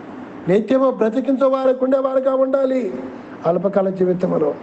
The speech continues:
అలాగే పేరున సన్నపు నార, ఈ సన్నపు నార బట్టలు అనగా మన యొక్క జీవితం అని మనము తెలుసుకున్నాం. అదే ప్రకటన గ్రంథంలో సన్నపు నారపు బట్టలు అనగా, ఈ సన్నపు నార బట్టలు మన జీవితం అనగా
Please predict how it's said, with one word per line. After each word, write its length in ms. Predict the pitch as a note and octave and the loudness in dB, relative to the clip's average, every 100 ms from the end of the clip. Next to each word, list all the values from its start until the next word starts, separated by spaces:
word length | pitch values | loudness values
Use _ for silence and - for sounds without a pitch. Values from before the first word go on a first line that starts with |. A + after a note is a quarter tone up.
| - - - - - - | -14 -18 -18 -18 -18 -6
అలాగే 680 | D3 D#3+ F3+ F3 E3 C#3+ B2+ - - - - - | 0 2 2 2 2 2 -2 -10 -14 -16 -6 2
పేరున 360 | E3+ F3+ F3 | 2 4 2
సన్నపు 440 | D#3+ D3+ F3 F3+ F3 | 0 0 0 2 0
నార, 560 | D#3+ D#3 D3+ D3+ C#3+ B2+ - - - - - - | 0 0 2 2 0 -6 -14 -16 -18 -18 -14 -2
ఈ 80 | D#3+ | -2
సన్నపు 400 | - E3 G3 F#3+ | 0 0 2 0
నార 280 | F3 F3+ F3+ | 0 0 0
బట్టలు 360 | F3 E3+ F#3 | -2 -2 0
అనగా 320 | F3+ E3 E3 D#3+ | 0 0 -2 -2
మన 160 | D3+ | -2
యొక్క 160 | D3+ D#3 | 0 -2
జీవితం 480 | D3 F3 F#3+ F#3 D#3+ | -2 -2 0 2 2
అని 280 | D#3+ D#3 C3 - - - - | 2 0 -4 -8 -14 -14 -4
మనము 180 | D#3+ D#3+ | 0 2
తెలుసుకున్నాం. 680 | - D#3+ D#3+ E3+ F3 D#3 - - - - - - - - - | 2 -2 -2 -2 -2 -2 -4 -12 -18 -18 -18 -20 -18 -12 -4
అదే 240 | E3+ F#3+ | 0 2
ప్రకటన 340 | F#3+ F3+ G3+ G3 | 2 0 0 0
గ్రంథంలో 460 | G3 F#3+ F#3 F3+ | 2 2 2 2
సన్నపు 300 | F3 F3 F#3+ | 2 2 2
నారపు 360 | F#3+ F#3 F3+ F3 | 0 0 0 0
బట్టలు 320 | - D#3 G3 | 0 -2 -2
అనగా, 460 | F3+ F3 F3+ - - - - - - - - - | -2 0 0 -2 -4 -12 -18 -18 -18 -18 -16 -6
ఈ 40 | D#3 | -4
సన్నపు 320 | D3+ E3+ F#3 | 0 2 2
నార 240 | F#3 F3+ | 2 0
బట్టలు 600 | D#3+ D#3+ D#3+ F#3 F3+ D3 B2+ - - - - - - - D#3+ | 0 -2 -2 0 0 0 -2 -8 -16 -18 -18 -18 -16 -8 -2
మన 120 | D#3+ | 0
జీవితం 540 | D#3 D#3+ F3+ F3+ F3 D3+ - | 0 0 0 0 -2 -2 -2
అనగా 540 | E3 D#3 D3+ C3+ B2 | 0 0 0 0 -2